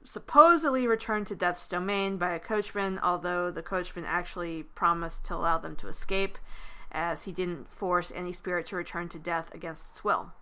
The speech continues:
Uh, powers and abilities, well,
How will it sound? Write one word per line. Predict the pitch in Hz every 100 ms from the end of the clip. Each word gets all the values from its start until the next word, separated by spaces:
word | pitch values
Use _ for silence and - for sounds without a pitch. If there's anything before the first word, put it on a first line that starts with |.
| - - - - - - - -
Uh, | 180 170 170
powers | - 220 208 214 208 202 196 - -
and | 185
abilities, | 180 226 233 233 214 - - - -
well, | - 156